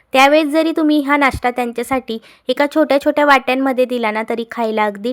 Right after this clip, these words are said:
टेस्टी लागतो. आज आपण गुळाची लापशी बनवणार आहोत. ही लापशी अगदी टेस्टी लागते, प्रसादासाठी सुद्धा बनवली जाते.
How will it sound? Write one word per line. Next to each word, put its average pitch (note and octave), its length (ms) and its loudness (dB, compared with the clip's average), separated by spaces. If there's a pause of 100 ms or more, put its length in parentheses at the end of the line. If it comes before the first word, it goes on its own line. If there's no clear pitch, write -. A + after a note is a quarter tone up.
टेस्टी A#3 380 0
लागतो. G#3 400 -6 (320)
आज C#4 200 4
आपण D#4+ 220 2
गुळाची C#4+ 460 2
लापशी C4 320 -2
बनवणार B3 400 -2
आहोत. A3+ 220 -2
ही D4 160 -6
लापशी C#4+ 300 0
अगदी C4+ 240 -4
टेस्टी B3+ 460 -4
लागते, A#3+ 260 -4
प्रसादासाठी B3+ 800 -4
सुद्धा B3 320 -4
बनवली A#3 380 -2
जाते. A3 360 -4